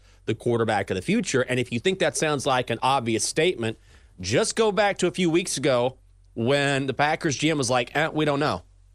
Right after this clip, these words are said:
He was asked about Jordan Love, and he said, "We'll see. We haven't made a decision." But he has gotten better as the season has gone on.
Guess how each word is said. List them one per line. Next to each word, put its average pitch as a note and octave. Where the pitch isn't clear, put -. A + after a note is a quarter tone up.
He C3+
was C#3+
asked D3
about B2+
Jordan B2
Love, B2
and B2+
he A#2+
said, A2+
"We'll C3
see. F2+
We A#2
haven't A#2+
made A#2+
a G#2+
decision." G2+
But A#2+
he E3
has C#3
gotten C3
better G2
as A#2
the A2+
season B2
has G#2+
gone G2+
on. A#2+